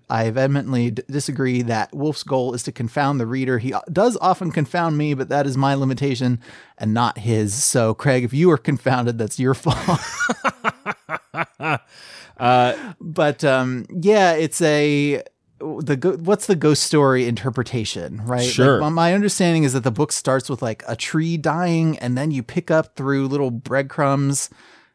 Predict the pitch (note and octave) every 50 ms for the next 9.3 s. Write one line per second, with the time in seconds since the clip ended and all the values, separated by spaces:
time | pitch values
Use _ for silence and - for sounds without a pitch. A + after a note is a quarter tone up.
0 | _ - - B2 G#2+ - - - D3 C#3+ C#3 C3 - D3+ C#3+ C3 A#2+ A#2+ A#2+ A2+
1 | G#2 A#2 B2 B2 - A#2 G2+ - - B2 A#2 A2+ - C3+ B2+ B2 A2 A#2+ A2+ A#2
2 | - - D#2+ - - - - - - A#2 B2 C#3+ C3+ - D3+ C#3 C3+ C3+ C#3 C3+
3 | C3+ C3 - _ _ _ _ _ _ _ _ _ _ _ _ _ _ _ - C#3
4 | B2 - - - D3+ C#3+ C#3 C#3+ C#3 C#3 C#3 C3+ - - A2+ A2 A2 A2 G#2 G#2+
5 | G#2+ G#2+ G#2 F#2 - _ C#3+ C#3+ A2+ - A2 A2+ A#2 A2+ A2+ G#2+ - - B2+ B2
6 | A#2+ A#2 - C3 A#2+ A2 A2+ A2+ - - - C#3+ B2 - A2 A2 A#2 B2+ B2+ B2+
7 | B2 A2+ A2+ B2 - D2 G2+ - - - D3+ C#3+ C3+ C#3+ C#3 C#3 C#3 C#3 C#3+ C#3
8 | C#3+ C#3 C#3 C3+ - D3+ C#3+ D3 D3 C#3+ C#3+ C#3 C3+ - C#3 C#3 B2+ E3 E3 E3
9 | E3 E3+ E3+ E3 D#3+ -